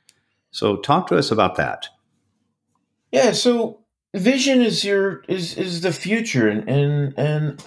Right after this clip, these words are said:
Speaker 2: as a leader, are you, have you really thought about what is your vision? And some people just get up and they, you know, they learn how to make a widget and that's what they do. They do, they just go and make the widget and then they needed help making a widget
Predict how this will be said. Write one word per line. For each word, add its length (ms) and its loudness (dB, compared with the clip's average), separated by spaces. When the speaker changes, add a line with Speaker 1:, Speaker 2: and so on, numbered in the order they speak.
Speaker 2:
as 340 2
a 60 2
leader, 760 0
are 200 4
you, 520 2
have 360 -2
you 460 2
really 340 0
thought 360 2
about 420 -4
what 500 2
is 380 0
your 120 0
vision? 380 -2
And 160 -6
some 160 0
people 280 0
just 240 -4
get 120 2
up 200 2
and 120 0
they, 200 -2
you 120 0
know, 120 4
they 120 2
learn 220 2
how 120 4
to 80 2
make 260 0
a 80 2
widget 540 0
and 580 -2
that's 260 0
what 140 -2
they 100 2
do. 240 2
They 180 -2
do, 580 -4
they 120 -10
just 260 -10
go 220 4
and 100 -4
make 140 -6
the 100 -10
widget 460 0
and 120 -8
then 260 -2
they 320 0
needed 320 0
help 300 0
making 280 -2
a 60 2
widget 520 2